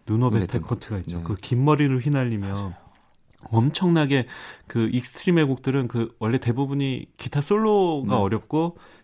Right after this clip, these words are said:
Speaker 1: 백킹이라고 하죠. 그
Speaker 2: 네.
Speaker 1: 멜로디를 따는 거는 쉽다고들 하는데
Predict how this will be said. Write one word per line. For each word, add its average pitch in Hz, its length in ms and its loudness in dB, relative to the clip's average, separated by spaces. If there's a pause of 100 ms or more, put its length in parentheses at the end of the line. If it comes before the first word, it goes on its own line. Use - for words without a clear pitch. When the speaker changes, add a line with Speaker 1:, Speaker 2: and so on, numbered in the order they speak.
Speaker 1:
백킹이라고 190 680 0
하죠. 98 220 -2
그 104 60 2
Speaker 2:
네. 104 120 4
Speaker 1:
멜로디를 120 540 2
따는 123 640 -2
거는 120 280 2
쉽다고들 160 640 2
하는데 123 520 2